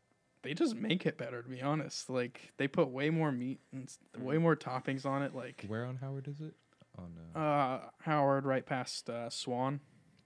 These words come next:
Speaker 2: Okay.
Speaker 1: Right past Howard and
Speaker 2: Yeah, I know
Speaker 1: Swan.
Speaker 2: what you're talking about now. I,
Speaker 1: Yeah,
Speaker 2: I kept
Speaker 1: it,
Speaker 2: thinking of, uh,
Speaker 1: it's in that gray plaza.
Speaker 2: I kept thinking of next to, uh, West Shore.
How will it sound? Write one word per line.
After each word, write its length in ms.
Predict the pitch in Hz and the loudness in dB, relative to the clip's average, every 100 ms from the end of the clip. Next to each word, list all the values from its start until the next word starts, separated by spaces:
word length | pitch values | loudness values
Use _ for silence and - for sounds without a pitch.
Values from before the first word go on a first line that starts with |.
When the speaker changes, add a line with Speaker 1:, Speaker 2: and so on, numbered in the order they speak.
| _ _ _ _ 98 | _ _ _ _ -12
Speaker 2:
Okay. 240 | - - - - | -10 -14 -12 -8
Speaker 1:
Right 140 | 120 | -4
past 320 | 123 123 - - - | -2 -4 -6 -14 -10
Howard 220 | 120 117 | -8 -6
and 80 | 98 | -6
Speaker 2:
Yeah, 60 | |
I 20 | 80 | -4
know 60 | |
Speaker 1:
Swan. 100 | 80 | -6
Speaker 2:
what 60 | 80 | -8
you're 80 | - | -10
talking 200 | - - | -16 -16
about 120 | 78 | -14
now. 120 | 80 - _ _ - | -14 -16 _ _ -10
I, 60 | 175 | 0
Speaker 1:
Yeah, 140 | 156 127 | 2 2
Speaker 2:
I 80 | |
kept 180 | 117 - | 0 -4
Speaker 1:
it, 40 | - | -6
Speaker 2:
thinking 280 | 104 101 | -6 -6
of, 180 | 92 87 85 | -6 -8 -8
uh, 140 | 85 82 | -8 -2
Speaker 1:
it's 80 | 110 | 0
in 80 | 139 | 2
that 140 | 123 | 0
gray 240 | - 123 120 | -4 -6 -6
plaza. 640 | 117 117 117 120 123 117 - | -10 -10 -10 -10 -10 -12 -10
Speaker 2:
I 60 | 101 | -8
kept 200 | 110 95 | -6 -6
thinking 240 | 98 98 | -6 -6
of 220 | 92 87 | -6 -8
next 380 | 90 92 - - | -8 -10 -12 -10
to, 220 | 95 87 80 _ - | -8 -8 -10 _ -14
uh, 120 | 85 | -12
West 220 | 80 92 - | -12 -14 -16
Shore. 200 | - | -20